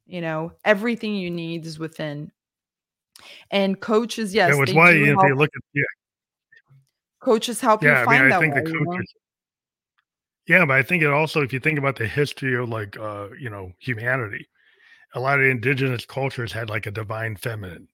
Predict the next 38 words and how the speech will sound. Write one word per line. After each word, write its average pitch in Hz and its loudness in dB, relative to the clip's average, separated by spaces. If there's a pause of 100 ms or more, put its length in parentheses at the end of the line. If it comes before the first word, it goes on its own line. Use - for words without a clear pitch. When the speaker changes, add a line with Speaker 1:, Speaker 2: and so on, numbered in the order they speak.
(120)
Speaker 2:
had 110 -4
this 101 -8
more 113 -4
female-centered 117 -6
perspective, 120 -6
and 113 -4
it 117 -2
was 117 -2
more 143 2
close 139 -2
to, 127 -2 (680)
you 123 -10
know, 120 -2
Gaia. 127 2 (160)
It - -4
was - -8
cl-, - -18 (560)
close 147 0
to, 127 -6 (440)
like, 123 -4
the 113 -6
truth 143 -4 (140)
and 123 -2
actually 127 -4
re-, 160 -10
revealing 131 -4
the 135 -6
truth 147 -6 (140)
and 120 -6
not 120 -2
hiding 135 -4
it 143 -6 (580)
and 127 -4
not 123 -2
trying 135 -2
to 113 -6
control 127 -6
it, 135 -12